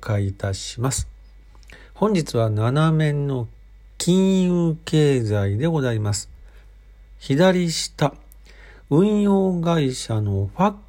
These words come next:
クスのお話で、これ興味ある内容ではないでしょうか。それでは早速お話をいたします。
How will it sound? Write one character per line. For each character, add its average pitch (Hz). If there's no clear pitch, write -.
ク -
ス -
の 113
お 101
話 98
で、 120
こ 117
れ 117
興 175
味 151
あ 170
る 175
内 123
容 117
で 104
は 123
な 113
い -
で 107
し -
ょ 104
う -
か。 -
そ -
れ 185
で 196
は 147
早 120
速 117
お 165
話 110
を -
い 101
た -
し -
ま 120
す。 -